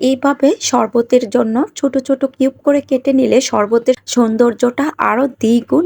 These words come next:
বেড়ে যায়। তো এই তো দেখতে পাচ্ছেন আমি তরমুজটা কিভাবে কেটে নিয়েছি। এইভাবে করে কেটে আমি সরাসরি দুধে তরমুজটাকে চাকুর সাহায্যে ছোট ছোট কিউব করে কেটে দিয়ে দিচ্ছি। তরমুজটা দেওয়ার পরে এবার আমি ভালো করে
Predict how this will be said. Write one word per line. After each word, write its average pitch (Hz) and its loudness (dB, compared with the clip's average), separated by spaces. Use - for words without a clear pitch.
বেড়ে 196 0
যায়। 190 -2
তো 220 2
এই 208 0
তো 262 2
দেখতে 247 0
পাচ্ছেন 240 -2
আমি 208 -2
তরমুজটা 226 0
কিভাবে 226 0
কেটে 254 2
নিয়েছি। 247 2
এইভাবে 208 0
করে 233 2
কেটে 233 2
আমি 226 -2
সরাসরি 240 2
দুধে 214 0
তরমুজটাকে 220 -2
চাকুর 208 -4
সাহায্যে 220 -2
ছোট 208 0
ছোট 226 -2
কিউব 233 0
করে 370 2
কেটে 240 0
দিয়ে 190 0
দিচ্ছি। 185 -4
তরমুজটা 233 2
দেওয়ার 226 0
পরে 294 0
এবার 233 0
আমি 202 -4
ভালো 214 2
করে 294 2